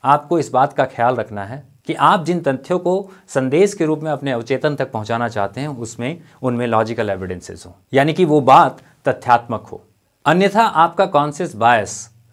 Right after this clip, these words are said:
उन तथ्यों को रिफ्यूट करेगा और उसे आपके अवचेतन तक पहुंचने से पहले ही डिलीट कर देगा, या कहें तो सिरे से खारिज कर देगा।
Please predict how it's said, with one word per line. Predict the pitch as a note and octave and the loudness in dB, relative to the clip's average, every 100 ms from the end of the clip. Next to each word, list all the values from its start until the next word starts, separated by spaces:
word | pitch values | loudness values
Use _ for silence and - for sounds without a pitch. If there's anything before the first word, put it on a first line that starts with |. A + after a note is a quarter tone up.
| _ _ - | _ _ -4
उन | D#3 D#3+ | -4 4
तथ्यों | C#3+ C#3 F3+ F3+ | 2 4 -4 -4
को | F3 F3 | -2 -2
रिफ्यूट | A#2+ - C#3 F#3 F#3 | -2 -4 -2 -2 0
करेगा | D3 D3 D#3 F#3 - _ _ _ - | 0 0 -4 -8 -18 _ _ _ 0
और | D#3+ | 2
उसे | E3 D#3+ G3+ | 2 0 0
आपके | E3 D#3 - F#3 | 4 2 2 -2
अवचेतन | C#3 C3+ E3 D#3+ E3+ | -2 -2 -6 -6 -6
तक | D#3+ D#3 | -6 -6
पहुंचने | B2+ C3 C#3 | -10 -8 -8
से | C#3+ | -8
पहले | C#3 A#2 B2 B2+ | -6 -6 -4 -6
ही | A2 F#2 G2 _ A#2 | -6 -14 -18 _ -8
डिलीट | A#2+ C3 D3 C#3+ | -4 -2 -2 -4
कर | F#2+ | -10
देगा, | D#2+ - - _ _ _ | -10 -14 -18 _ _ _
या | C3+ | -4
कहें | C#3+ D#3 F3+ | 0 -2 -2
तो | F3+ F3+ G3 - _ _ | -2 -2 -4 -18 _ _
सिरे | - F3 A3+ | 0 4 6
से | A3 | 4
खारिज | F3 B2+ B2 - | 0 0 -2 -6
कर | G2 | -12
देगा। | F2+ F#2 - | -12 -18 -20